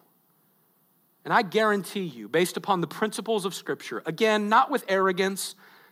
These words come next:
not with this shaking the fist at a governor or something like that, with the mindset of, "God, I just want to lift you up." I guarantee you that if we do that, God will be glorified.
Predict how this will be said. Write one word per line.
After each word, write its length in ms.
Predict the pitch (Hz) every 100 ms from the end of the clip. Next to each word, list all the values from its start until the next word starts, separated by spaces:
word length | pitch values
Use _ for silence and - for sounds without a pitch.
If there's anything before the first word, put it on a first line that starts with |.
| -
not 200 | 202 226
with 140 | 220
this 180 | 220 185
shaking 460 | - 220 202 214 185
the 80 |
fist 460 | 170 - 190 170 -
at 200 | 160 160
a 60 | 147
governor 480 | 190 185 190 180
or 60 | 170
something 340 | - 175 185
like 240 | 175 160 160
that, 380 | 143 131 131 - _ _ _ _ _ _ _ _ _
with 140 | - 165
the 100 | 170
mindset 540 | 175 196 214 - 208
of, 260 | 175 156 139
"God, 280 | 180 202 196
I 100 | 214
just 180 | 220
want 100 | 196
to 40 | 135
lift 340 | 147 160 -
you 140 | 143 107
up." 220 | 107 - _ _ _ _ _ _ _ -
I 100 | 185
guarantee 460 | 190 202 180 - 196
you 240 | 147 123
that 100 | 131
if 140 | 135
we 160 | 165 196
do 240 | 170 180
that, 280 | 139 107 92 _ _ _ _ _ _ _ _ _
God 280 | - 165 180
will 140 | 160 156
be 120 | 143
glorified. 520 | 127 113 - -